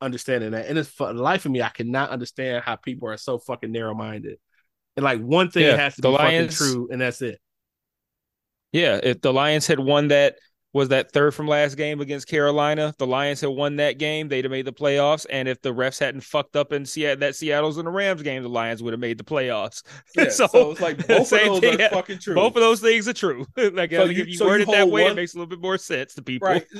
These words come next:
Speaker 1: right. You,
Speaker 2: <laughs>
Speaker 1: you, so you, are you holding one? You, not you, but are you,
Speaker 2: Yeah.
Speaker 1: uh, uh, as people holding one over the other? Officials are supposed to, the officials are put in the games to make decisions they're supposed to make.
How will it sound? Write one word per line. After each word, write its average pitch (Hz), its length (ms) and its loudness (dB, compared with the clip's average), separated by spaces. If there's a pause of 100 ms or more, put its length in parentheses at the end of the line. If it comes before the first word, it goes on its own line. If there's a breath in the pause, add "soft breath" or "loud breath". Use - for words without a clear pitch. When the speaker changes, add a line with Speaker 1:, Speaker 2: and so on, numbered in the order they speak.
(140)
Speaker 1:
right. 208 380 0
You, 165 180 -8
Speaker 2:
<laughs> - 40 -8
Speaker 1:
you, 190 160 -6 (180)
so 208 160 -4
you, 185 220 -4 (300)
are 170 60 -4
you 165 200 -6
holding 170 400 -2
one? 165 320 -2
You, 139 180 -12
not 131 220 -6
you, 113 160 -10
but 110 180 -10 (480 soft breath)
are 147 120 0
you, 139 80 2
Speaker 2:
Yeah. 107 120 -2
Speaker 1:
uh, 139 120 0 (100)
uh, 139 120 -10
as 143 200 -8
people 160 260 -6
holding 165 460 2
one 160 280 -2
over 160 220 -2
the 143 180 -8
other? 175 320 -4 (440 soft breath)
Officials 247 540 -4
are 202 80 0
supposed 214 320 -2
to, 180 160 -6 (120)
the 160 120 -2 (100)
officials 240 440 -6
are 151 100 0
put 202 260 -2
in 208 60 -12
the 185 80 -6
games 156 480 -6
to - 80 -16
make 156 260 -6
decisions 151 280 -10
they're 143 100 -4
supposed 135 280 -10
to 123 40 -18
make. 120 300 -10